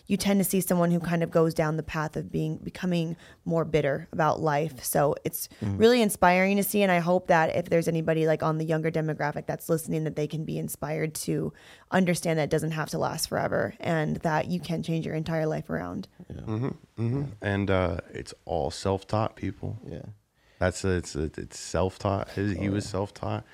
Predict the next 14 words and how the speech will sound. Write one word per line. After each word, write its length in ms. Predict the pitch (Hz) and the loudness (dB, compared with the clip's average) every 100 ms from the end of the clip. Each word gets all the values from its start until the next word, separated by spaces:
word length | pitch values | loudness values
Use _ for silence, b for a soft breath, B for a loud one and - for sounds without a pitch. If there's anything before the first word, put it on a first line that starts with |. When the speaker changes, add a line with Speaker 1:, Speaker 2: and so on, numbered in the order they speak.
| B B _ | B B _
Speaker 3:
You 180 | 90 90 | -2 2
have 200 | 90 - | 2 2
to 120 | 95 | -6
teach 540 | - - 120 117 - - - | -6 -4 -4 -4 -10 -14 -2
yourself 720 | 113 110 - 90 76 - - _ _ _ _ _ | -2 -2 -2 -2 -2 -6 -18 _ _ _ _ _
how 240 | - 101 | 2 4
to 60 | 123 | 4
behave 580 | 117 117 117 120 117 - | 4 4 4 2 0 -8
and 160 | 80 76 | -6 0
what 120 | 92 | 2
you 120 | 98 | 4
wanna 160 | 95 92 | 4 4
be. 240 | 78 - | 0 -4
Speaker 2:
Mm-hmm. 80 | - | -8